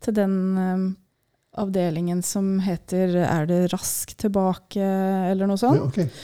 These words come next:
Speaker 1: Eh, og fastlegen, hun var veldig, veldig god, eh, og omsorgsfull, og tenkte at jeg trengte en, en pause,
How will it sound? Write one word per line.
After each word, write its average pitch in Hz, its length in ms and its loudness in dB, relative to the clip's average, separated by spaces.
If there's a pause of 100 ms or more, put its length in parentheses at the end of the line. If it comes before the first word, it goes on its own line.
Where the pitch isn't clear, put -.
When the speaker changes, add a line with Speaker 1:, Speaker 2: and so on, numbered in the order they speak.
(500)
Speaker 1:
Eh, 214 840 0
og 208 840 0
fastlegen, 190 640 -2
hun 202 160 2
var 220 100 0
veldig, 185 720 -2 (840)
veldig 202 580 0
god, 262 440 4 (140)
eh, 202 720 0
og 196 560 2 (140)
omsorgsfull, 220 840 0
og 170 240 0 (540)
tenkte 180 300 -2
at 175 80 -4
jeg 165 160 -2
trengte 175 340 -4
en, 151 260 0
en - 120 -4
pause, 233 600 2